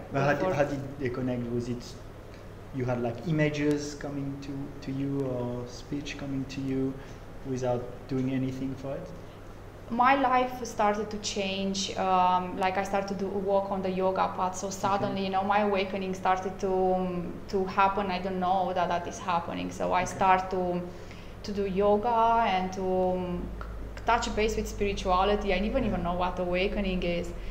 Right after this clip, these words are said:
Speaker 2: And one day in two thousand sixteen, I had, um, I was actually in my home and working for this big corporation,
Speaker 1: Mm.
Speaker 2: and I was managing many projects, and in one morning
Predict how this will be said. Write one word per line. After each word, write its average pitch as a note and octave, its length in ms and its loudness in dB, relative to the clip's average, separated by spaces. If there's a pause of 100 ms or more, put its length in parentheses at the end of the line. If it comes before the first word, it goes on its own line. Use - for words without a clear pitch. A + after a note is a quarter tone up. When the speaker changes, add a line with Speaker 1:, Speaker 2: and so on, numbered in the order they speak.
(260)
Speaker 2:
And G#3 280 6
one A3 200 8
day A#3 180 2
in G#3+ 60 0
two G#3+ 80 -2
thousand G#3 320 0
sixteen, G3+ 800 -4
I F#3+ 120 -2
had, F#3 600 4 (180)
um, F3 680 -2 (300)
I G#3 140 6
was G#3+ 260 2
actually F3+ 480 -2
in F3+ 160 -4
my F3+ 140 0 (200)
home G3+ 400 6
and F3 260 2
working F3+ 300 0
for F3+ 260 -2
this F#3 280 -6 (340)
big G3 220 0
corporation, F#3 920 0
Speaker 1:
Mm. - 500 -8
Speaker 2:
and F#3 400 6
I F3+ 80 6
was F3+ 180 2
managing F#3+ 380 0
many F#3 220 0 (140)
projects, F#3 840 0
and F#3 180 -2
in F#3 140 0
one F#3+ 240 2
morning F#3 720 0